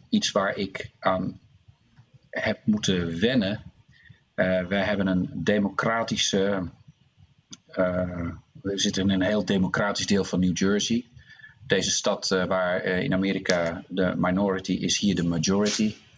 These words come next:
Eh, en dan zou je zeggen, "Ach, dat is allemaal fantastisch." Nou, dat is het dus niet. Want, eh, de burgemeester, hoezeer die dan wordt gekozen,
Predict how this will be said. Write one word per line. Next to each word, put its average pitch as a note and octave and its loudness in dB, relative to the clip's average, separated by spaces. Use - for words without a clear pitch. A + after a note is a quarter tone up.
Eh, F2+ 0
en F#2 -2
dan F#2 0
zou G2+ 0
je F#2 0
zeggen, G#2 0
"Ach, - -2
dat - -4
is - -2
allemaal F#2+ -2
fantastisch." - -2
Nou, E2 0
dat F2 -2
is G2+ 0
het F#2+ -2
dus - 0
niet. - -2
Want, F#2+ -6
eh, F#2+ 0
de F2 -6
burgemeester, G2+ 0
hoezeer F#2 0
die G#2 6
dan F#2+ 2
wordt F#2 -2
gekozen, G#2 -2